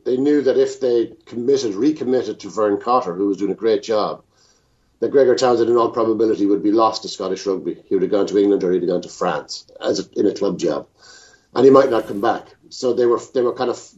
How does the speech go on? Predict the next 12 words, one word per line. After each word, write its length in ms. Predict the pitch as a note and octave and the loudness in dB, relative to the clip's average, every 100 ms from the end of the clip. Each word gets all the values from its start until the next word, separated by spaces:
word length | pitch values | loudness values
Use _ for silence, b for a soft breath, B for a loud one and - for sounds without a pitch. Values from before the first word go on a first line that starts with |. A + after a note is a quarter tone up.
| - | -12
not 220 | - - | -8 -8
forced 480 | - D#3+ E3+ E3+ - | -4 2 4 2 -2
into 240 | E3+ C#3+ | -4 -2
appointing 400 | D#3+ C#3+ F3 E3 | -2 0 0 2
him, 260 | D#3 D3+ B B B B B | 0 0 B B B B B
but 140 | B2+ | 2
it's 160 | B2+ - | 2 2
just 240 | D3 - | -2 -2
circumstances, 920 | C#3+ C3 B2+ G#2+ A#2 A2 G#2+ G2+ - - | -2 0 0 -2 -2 -4 -4 -8 -10 -12
uh, 220 | G2+ F#2+ | -8 -4
made 300 | G2+ A2+ A2+ | 0 2 2
it 240 | G#2+ G2+ | 2 -2